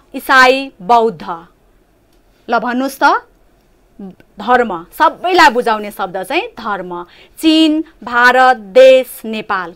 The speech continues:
कुन होला भन्नुहोस् त? अनुमान लगाउनुहोस्। पक्कै पनि देश हो। मुरली, बाजा, बाँसुरी, सारङ्गी।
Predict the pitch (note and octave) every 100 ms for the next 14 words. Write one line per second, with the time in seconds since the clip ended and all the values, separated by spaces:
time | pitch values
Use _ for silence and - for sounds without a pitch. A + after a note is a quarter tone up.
0 | - G4 E4+ G#3 F#3+ F#3 G3 - B3+ D#4+
1 | - A#3 A#3 B3+ C#4+ C#4+ D4+ D4+ F4 -
2 | - _ _ _ _ _ _ _ _ _
3 | - A#3 _ G#3 G3+ F#3+ F3+ A3 F4+ A#4+
4 | _ - F3 A3+ G3 - - E3 - _
5 | _ A#3+ C#4+ D4 C#4 D4+ D4+ D#4 F#3 B3
6 | B3+ A3+ C4 C4 B3+ - A#3+ C#4 - B3
7 | B3+ C4 - A3+ G#3 F#3+ E3+ E3